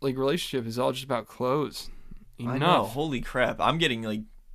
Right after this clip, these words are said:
Speaker 2: exhausted just watching it. I can't imagine
Speaker 1: Yeah.
Speaker 2: how it is to be in that relationship. Every day you wake up, it's like, am, am I wearing something that's covering me enough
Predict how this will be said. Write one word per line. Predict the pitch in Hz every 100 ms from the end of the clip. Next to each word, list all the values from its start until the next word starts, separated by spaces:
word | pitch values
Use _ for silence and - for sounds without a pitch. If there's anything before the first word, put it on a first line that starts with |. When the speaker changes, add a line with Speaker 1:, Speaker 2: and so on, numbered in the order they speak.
| -
Speaker 2:
exhausted | 120 110 107 110 - 107
just | 104
watching | 98 101 120 - 64
it. | -
I | -
can't | 110 120
imagine | 117 113
Speaker 1:
Yeah. | 110
Speaker 2:
how | 104
it | 101
is | 104
to | 101
be | 101 98
in | 107
that | 107 60
relationship. | - 90 107 120
Every | 123 131
day | 120 113
you | 107 110
wake | 107 107
up, | 107
it's | 104
like, | 104 -
am, | 113
am | 110 117
I | 113
wearing | 113 113 117 113
something | 110 113 110
that's | 107 -
covering | - 110 110 104
me | 104
enough | 101 101 117